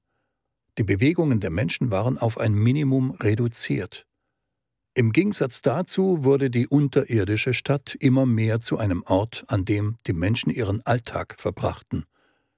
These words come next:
Schlafen, essen, spielen, kochen, Kultur schaffen und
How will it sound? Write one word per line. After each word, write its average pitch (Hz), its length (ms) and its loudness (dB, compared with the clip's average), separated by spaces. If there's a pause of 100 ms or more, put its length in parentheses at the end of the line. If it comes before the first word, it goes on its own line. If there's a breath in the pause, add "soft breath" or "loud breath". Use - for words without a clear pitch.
(120)
Schlafen, 147 580 0
essen, 135 340 0
spielen, 127 600 0
kochen, 113 440 0 (160)
Kultur 131 440 2
schaffen 120 420 -2 (160)
und 117 260 0